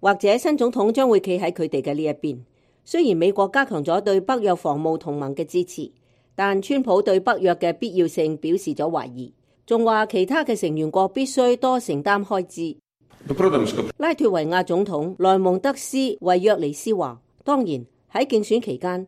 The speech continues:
川普喺好多問題上講咗好多唔客氣嘅話。不過，大家應當記住，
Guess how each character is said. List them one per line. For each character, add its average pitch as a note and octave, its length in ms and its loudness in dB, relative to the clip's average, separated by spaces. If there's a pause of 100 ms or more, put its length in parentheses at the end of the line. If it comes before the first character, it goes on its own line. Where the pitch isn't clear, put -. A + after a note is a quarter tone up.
(220)
川 D4+ 180 0
普 C4+ 120 2
喺 B3+ 220 0
好 G#3+ 120 2
多 C#4 160 2
問 F#3 160 0
題 D3+ 160 -2
上 E3+ 300 -2
講 A3 180 0
咗 A#3 100 0
好 G#3 140 0
多 G3 160 2
唔 C#3 120 -4
客 D#3 180 -8
氣 D3 220 -6
嘅 C#3 140 -6
話。 C3 260 -10 (280)
不 G3 100 0
過， E3+ 260 2
大 D#3 140 -4
家 G3 180 0
應 G3 180 0
當 G3 200 0
記 D#3+ 160 -4
住， C3+ 300 -10